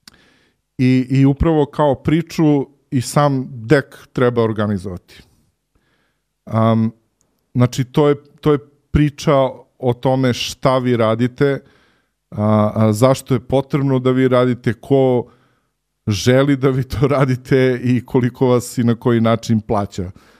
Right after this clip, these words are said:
da vi to radite. To je praktično priča koju deck treba da, da ispriča. Am, sam storytelling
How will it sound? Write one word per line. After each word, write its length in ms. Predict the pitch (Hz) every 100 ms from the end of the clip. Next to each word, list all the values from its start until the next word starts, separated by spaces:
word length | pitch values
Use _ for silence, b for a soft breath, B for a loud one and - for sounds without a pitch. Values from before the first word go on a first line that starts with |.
| b -
da 160 | 110
vi 120 | 107
to 140 | 104 107
radite. 340 | 95 90 -
To 160 | - 143
je 120 | 135
praktično 480 | 131 123 123 - 120
priča 560 | - 117 107 113 104
koju 360 | 104 - 104 104
deck 280 | 98 104 -
treba 400 | - 104 101 104
da, 360 | 104 104 101 117 _ _ _ _ _ -
da 380 | 107 104 101 107 - _
ispriča. 540 | 117 - 104 92 - - - b b b b b _
Am, 460 | 117 117 120 123 117 _ _ _ _
sam 340 | - - 156
storytelling 1000 | 135 - 160 190 185 147 165 160 175 139